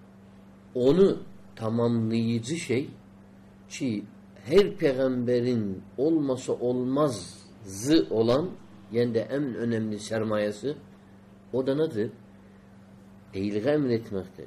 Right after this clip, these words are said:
kötülüğe nehyederken ne kadar iyilik yapsan, bunu devam etmek için, şeytan bunu bozmamak için ne ister?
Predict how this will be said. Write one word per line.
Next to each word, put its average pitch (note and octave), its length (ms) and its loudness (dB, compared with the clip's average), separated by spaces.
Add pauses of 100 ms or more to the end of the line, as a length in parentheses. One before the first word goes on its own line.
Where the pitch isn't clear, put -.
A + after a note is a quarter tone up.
(100)
kötülüğe A2 640 0 (400)
nehyederken A#2 760 -2 (320)
ne A#2 200 -4
kadar C3+ 360 0
iyilik A2+ 420 0
yapsan, A2 420 -2 (1040)
bunu C#3+ 380 6 (340)
devam C#3+ 540 4
etmek B2+ 400 2
için, G#2+ 340 -4
şeytan C#3 600 2
bunu D#3+ 200 2
bozmamak D3+ 580 2
için B2+ 240 -6
ne D#3 60 4
ister? F3 360 0